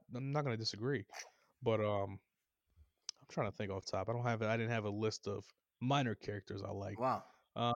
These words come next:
Speaker 2: I thought you were
Speaker 1: if Arya counts, Arya's, like, my dog. Arya's my
Speaker 2: Arya does
Speaker 1: nigga.
Speaker 2: not count. She's clearly not a minor character.
Speaker 1: Yeah, but she's still my nigga, though.
Speaker 2: Okay, that's fair.
Speaker 1: Um, I wasn't, oh, I wasn't a titty of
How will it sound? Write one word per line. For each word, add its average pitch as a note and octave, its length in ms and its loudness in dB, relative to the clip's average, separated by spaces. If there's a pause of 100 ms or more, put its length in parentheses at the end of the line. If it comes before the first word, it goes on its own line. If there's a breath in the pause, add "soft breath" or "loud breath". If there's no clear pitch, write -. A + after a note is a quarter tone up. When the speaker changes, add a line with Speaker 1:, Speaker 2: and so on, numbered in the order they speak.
Speaker 2:
I G#2 40 -12
thought A2+ 180 -2
you B2+ 60 -2
were A#2+ 60 0
Speaker 1:
if - 100 -6
Arya E3+ 260 8
counts, D3 440 -2
Arya's, D3 320 6
like, A2+ 200 -2
my A#2 220 0
dog. G#2+ 340 -2
Arya's B2+ 320 0
my A2+ 120 2
Speaker 2:
Arya C3+ 160 4
does C3 80 -2
Speaker 1:
nigga. C3+ 40 0
Speaker 2:
not B2 200 4
count. - 400 -2
She's B2 120 -8
clearly C3 300 0
not G#2+ 140 2
a - 20 0
minor G2+ 320 -2
character. F2+ 580 -6 (800)
Speaker 1:
Yeah, E3+ 140 0
but B2+ 100 -4
she's A#2+ 160 -4
still A#2 140 -2
my G#2+ 140 -4
nigga, G2+ 240 -2
though. B2 100 2
Speaker 2:
Okay, F#2 260 -2 (120)
that's G#2 160 -6
fair. - 240 -16
Speaker 1:
Um, A#2+ 520 2 (800)
I G#2+ 80 2
wasn't, A2 340 0
oh, A#2 200 -2
I A2+ 80 2
wasn't A#2+ 340 2
a - 20 0
titty A2+ 460 2 (460)
of A2+ 200 2